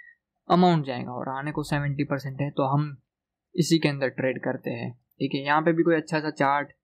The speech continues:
यूरो जीपीवाई तो है ही, ठीक है। दूसरा कोई यूरो जीबीपी का चार्ट, जीबीपी but वॉलेटाइल था थोड़ा, यहाँ पे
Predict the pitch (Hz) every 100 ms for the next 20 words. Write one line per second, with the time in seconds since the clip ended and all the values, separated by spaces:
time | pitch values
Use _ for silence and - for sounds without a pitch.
0 | _ _ _ _ - 151 151 147 135 135
1 | 143 139 139 143 135 135 139 147 156 _
2 | _ _ 147 147 147 156 156 185 175 170
3 | 165 175 180 151 175 180 170 143 - 135
4 | 139 - _ _ _ _ _ _ _ _
5 | _ _ _ _ _ _ - 165 165 185
6 | 180 180 170 147 143 139 135 131 131 135
7 | 131 143 143 139 139 147 _ _ _ _
8 | _ _ _ _ _ _ _ _ _ 165
9 | 185 196